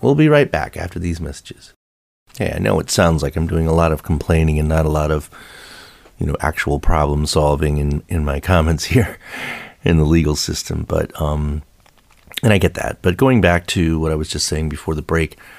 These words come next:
um, I think that most judges do rely upon the lawyers to do their, their jobs as well as they can, because a judge can't do his or her job without the lawyers doing what they're supposed to.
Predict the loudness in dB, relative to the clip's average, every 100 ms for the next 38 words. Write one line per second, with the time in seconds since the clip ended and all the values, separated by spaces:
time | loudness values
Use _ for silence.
0 | -20 -20 -20 -16 -4 -2 0 -2 -6 -10
1 | _ _ _ _ _ _ _ _ _ _
2 | -2 0 0 0 0 0 -2 0 -2 0
3 | -4 -4 0 2 2 0 -2 -6 _ -10
4 | -2 0 2 0 -2 -2 -2 -2 -4 -10
5 | _ _ _ _ _ _ _ _ 0 4
6 | 4 4 0 -4 -4 -2 -2 -4 -8 -8
7 | -6 -4 -4 -4 -6 -4 -4 -4 -4 -6
8 | -6 -4 -2 -2 -4 -2 -2 -2 2 2
9 | 2 -2 0 0 -2 -2 0 -2 -4 -6
10 | -6 -4 -2 -4 -2 -6 -4 -4 -4 -6
11 | -4 -2 0 -2 -4 -10 -14 -20 -20 -20
12 | _ -20 -20 _ 2 4 4 0 -2 -4
13 | -4 -2 -2 -2 -2 -4